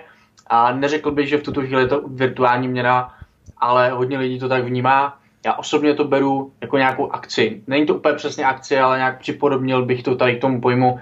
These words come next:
A myslím, že akcie nebo dluhopisy firem každý zná.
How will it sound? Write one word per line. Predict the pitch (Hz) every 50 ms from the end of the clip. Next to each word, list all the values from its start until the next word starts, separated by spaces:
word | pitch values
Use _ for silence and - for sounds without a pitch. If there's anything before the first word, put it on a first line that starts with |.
| - - _ _ _ _ _
A | - 113
myslím, | 123 117 - 131
že | 123 135
akcie | - 123 123 - - - 131 123
nebo | 123 117 120 127
dluhopisy | 123 120 117 117 117 127 127 - - 123
firem | - 131 123 117 117
každý | 117 120 117 117 127 123
zná. | 117 120 117 117 117 120